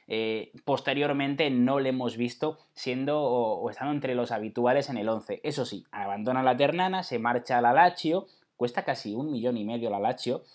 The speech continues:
el fichaje y apenas juega porque está,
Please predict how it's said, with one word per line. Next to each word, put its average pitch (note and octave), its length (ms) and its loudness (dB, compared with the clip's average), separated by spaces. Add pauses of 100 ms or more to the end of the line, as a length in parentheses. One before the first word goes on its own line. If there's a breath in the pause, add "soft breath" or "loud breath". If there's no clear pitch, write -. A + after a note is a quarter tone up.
(160 soft breath)
el A2 340 -4
fichaje C3 560 -4
y C3+ 140 -2
apenas A#2+ 420 0
juega F3+ 300 2
porque A2 180 -4
está, B2+ 280 -2